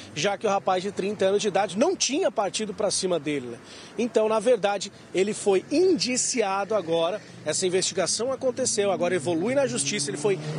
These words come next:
indiciado por lesão corporal grave e pode pegar até oito anos de cadeia. Oito anos de reclusão por conta dessa confusão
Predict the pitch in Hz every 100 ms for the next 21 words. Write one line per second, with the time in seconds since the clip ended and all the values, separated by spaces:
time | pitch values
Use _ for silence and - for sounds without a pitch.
0 | - 294 370 349 - 123 233 208 220 226
1 | - - - 214 208 185 - 220 277 247
2 | 233 208 190 247 233 - - 135 127 208
3 | 247 233 - 180 127 - - - 156 -
4 | 262 277 330 349 247 220 220 - - 180
5 | 156 214 - - 294 320 349 - - 247
6 | 202 196 254 247 202 - 208 - 196 139
7 | 156 139 - 277 370 330 - 214 208 226
8 | 226 - - - - - 233 185 208 240
9 | 233 - 190 185 - - 233 202 190 185
10 | 202 160 180 170 233 - 285 349 349 349
11 | 262 - 220 220